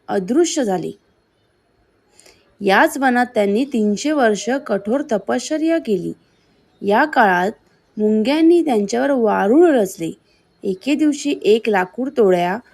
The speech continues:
वनात आला. लाकडे तोडत असताना त्याच्या हातून कुऱ्हाड निसटली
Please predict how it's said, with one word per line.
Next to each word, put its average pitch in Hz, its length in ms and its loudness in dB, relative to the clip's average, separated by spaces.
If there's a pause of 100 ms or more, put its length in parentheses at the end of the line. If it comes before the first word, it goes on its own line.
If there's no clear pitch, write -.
(320)
वनात 202 480 0
आला. 175 300 0 (680)
लाकडे 214 420 2 (100)
तोडत 233 380 2
असताना 202 420 0
त्याच्या 196 560 -2
हातून 202 540 -2 (480)
कुऱ्हाड 247 400 4
निसटली 233 680 2